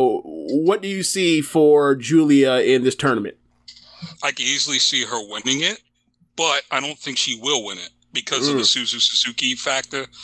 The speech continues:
Speaker 2: I think that match, because that match is the final night,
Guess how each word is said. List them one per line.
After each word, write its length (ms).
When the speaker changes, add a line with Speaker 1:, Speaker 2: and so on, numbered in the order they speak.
Speaker 2:
I 80
think 340
that 240
match, 640
because 320
that 200
match 240
is 60
the 60
final 280
night, 320